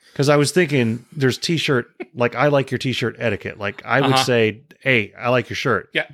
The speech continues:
Speaker 1: That's it.
Speaker 2: That's a,
Speaker 1: That's
Speaker 2: yeah,
Speaker 1: it.
Speaker 2: thanks.
Speaker 1: And may-,
Speaker 2: Appreciate it.
Speaker 1: yeah, or,
Speaker 2: And
Speaker 1: or
Speaker 2: maybe,
Speaker 1: maybe
Speaker 2: maybe, "Where did you get that?"
Speaker 1: Yeah. And that's
Speaker 2: If
Speaker 1: it.
Speaker 2: it's a concert shirt,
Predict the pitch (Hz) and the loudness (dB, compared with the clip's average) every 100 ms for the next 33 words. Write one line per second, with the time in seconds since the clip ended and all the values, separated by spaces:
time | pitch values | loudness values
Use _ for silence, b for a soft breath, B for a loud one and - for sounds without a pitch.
0 | _ - 143 - 175 - - 165 190 214 | _ -6 -4 2 0 0 -8 -6 -4 -2
1 | 156 139 151 - _ - 196 226 - - | -2 2 2 0 _ -2 -2 -2 -6 -12
2 | _ - 143 165 143 110 165 160 160 156 | _ -4 0 2 2 0 -2 0 0 2
3 | 151 156 185 156 240 196 160 147 147 147 | 2 2 2 2 2 2 0 0 -2 -2
4 | 196 170 135 147 190 160 160 139 147 - | -4 -6 -4 0 0 0 -4 -4 -4 -4
5 | 104 - 156 120 80 _ _ _ _ - | -8 -6 0 0 0 _ _ _ _ -8
6 | 143 151 143 143 165 180 - 165 170 190 | -2 -2 0 -2 0 -2 -4 0 0 0
7 | 170 190 185 | -2 2 0